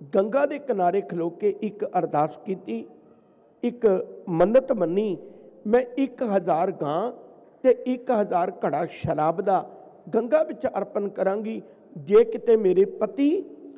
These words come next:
ਸ਼੍ਰੀ ਰਾਮ ਚੰਦਰ ਜੀ ਬਨਵਾਸ ਤੋਂ ਚੰਗੀ ਢੰਗ ਨਾਲ ਵਾਪਸ ਪਰਤ ਆਉਣ।" ਇਹਦਾ ਮਤਲਬ ਉੱਥੇ ਵੀ ਪ੍ਰਵਾਨਗੀ ਹੈ।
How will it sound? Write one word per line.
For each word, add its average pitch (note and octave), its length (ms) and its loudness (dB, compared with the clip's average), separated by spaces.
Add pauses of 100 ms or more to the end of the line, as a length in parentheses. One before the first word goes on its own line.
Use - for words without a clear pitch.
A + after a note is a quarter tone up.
(220)
ਸ਼੍ਰੀ C#4+ 360 0
ਰਾਮ G#3+ 240 -2
ਚੰਦਰ G#3+ 360 -2
ਜੀ A#3 280 -4 (340)
ਬਨਵਾਸ F#3 440 2
ਤੋਂ - 260 -2
ਚੰਗੀ A3+ 420 -2
ਢੰਗ D#3 320 -4
ਨਾਲ F3+ 160 0
ਵਾਪਸ D3 460 -6 (100)
ਪਰਤ G3 260 -2
ਆਉਣ।" B2+ 160 -8 (540)
ਇਹਦਾ G3 160 -6
ਮਤਲਬ A#3+ 320 -4
ਉੱਥੇ C#4 240 -10
ਵੀ C4+ 120 -10
ਪ੍ਰਵਾਨਗੀ D#3 680 -10
ਹੈ। - 60 -20